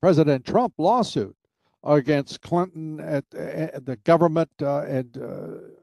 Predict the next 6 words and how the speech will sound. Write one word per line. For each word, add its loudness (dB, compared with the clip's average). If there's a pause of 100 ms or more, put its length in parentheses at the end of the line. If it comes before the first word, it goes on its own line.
(160)
various 4
named -4
officials, 0 (560)
uh, -2 (760)
which -4
is -2